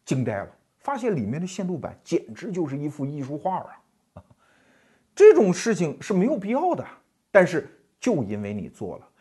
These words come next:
就是因为极少数人看到了，对你会什么？叫肃然起敬。所以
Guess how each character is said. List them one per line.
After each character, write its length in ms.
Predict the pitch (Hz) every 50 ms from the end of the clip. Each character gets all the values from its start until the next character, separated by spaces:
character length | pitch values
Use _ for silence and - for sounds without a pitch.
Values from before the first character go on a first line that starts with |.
| _ _ -
就 220 | - 269 254 214
是 140 | 151 170 170
因 160 | 165 175 175
为 120 | 160 151
极 300 | 131 - - 127 170 220
少 240 | 208 - 113 85 85
数 160 | 85 - 104
人 140 | 90 87 95
看 220 | 95 - - 98 90
到 180 | 87 85 76
了， 120 | - 87 - -
对 140 | 135 120 107
你 160 | 92 82 76
会 260 | - - 95 82 - _ _ _
什 140 | - - 85
么？ 120 | 85 - - _ _ _ _ _
叫 180 | - 87 71 -
肃 520 | _ - - - - - - - 170 127 - - -
然 200 | - - - 76 71 71 _
起 240 | - - - - _ _
敬。 160 | _ - - - _ _ _ _ _ _ _ _ _ _ _ _ _ _ _ _ _ _ _ _ _ _ -
所 120 | - 339
以 60 | 349